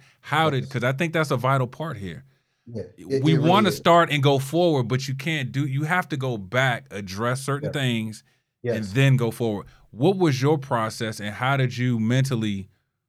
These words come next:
Speaker 1: prepare yourself to, to address those things? Whatever.
Speaker 2: Yeah, man.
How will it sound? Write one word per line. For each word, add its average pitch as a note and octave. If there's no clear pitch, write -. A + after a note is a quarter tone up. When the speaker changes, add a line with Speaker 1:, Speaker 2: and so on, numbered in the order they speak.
Speaker 1:
prepare B2+
yourself G#2+
to, G#2+
to G#2
address G2
those E2+
things? C#2+
Whatever. F#2+
Speaker 2:
Yeah, C#3+
man. B2